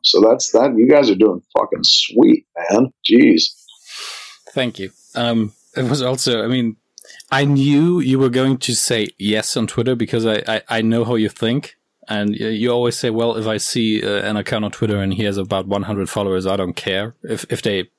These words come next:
Speaker 2: don't like my stuff." So,
Speaker 1: Right.
Speaker 2: so I said, "Well, let's record this on every tour stop of our first tour and, uh,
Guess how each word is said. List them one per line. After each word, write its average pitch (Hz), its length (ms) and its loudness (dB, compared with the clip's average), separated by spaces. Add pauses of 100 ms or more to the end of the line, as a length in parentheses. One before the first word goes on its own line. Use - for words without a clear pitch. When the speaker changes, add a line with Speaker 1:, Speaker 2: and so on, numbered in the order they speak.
(140)
Speaker 2:
don't 104 160 -2
like 101 200 -4
my 101 100 -2
stuff." - 380 -6 (640)
So, - 240 2
Speaker 1:
Right. 90 200 4 (120)
Speaker 2:
so 127 180 2
I 123 40 2
said, 127 300 0 (100)
"Well, 120 120 -4
let's 160 220 -2
record 156 320 0
this 147 220 -2
on 131 320 0 (120)
every 127 260 0
tour 131 260 0
stop 139 340 -2
of 117 120 -2
our 107 120 0
first - 400 -4
tour 127 380 -2 (560)
and, 110 480 0
uh, 104 400 0